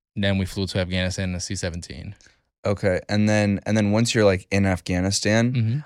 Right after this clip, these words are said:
Speaker 2: I heard from someone else who, who's been in Afghanistan,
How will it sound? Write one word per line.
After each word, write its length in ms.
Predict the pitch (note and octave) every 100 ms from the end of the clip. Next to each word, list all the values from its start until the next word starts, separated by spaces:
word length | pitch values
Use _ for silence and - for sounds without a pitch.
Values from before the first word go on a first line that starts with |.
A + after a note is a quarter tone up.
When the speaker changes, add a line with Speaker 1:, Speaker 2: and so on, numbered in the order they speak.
| _
Speaker 2:
I 100 | G#2
heard 440 | A#2+ D3+ D3+ A2+ -
from 240 | A#2 G#2+
someone 280 | G#2 A2+ G2+
else 240 | G#2 A2+
who, 360 | - G#2+ G#2 - _ _ _ _ _ _ _ _
who's 240 | - A2+ F#2+
been 260 | - A2
in 80 | G#2+
Afghanistan, 760 | F#2+ F#2+ - F#2 F#2 - F#2 F#2+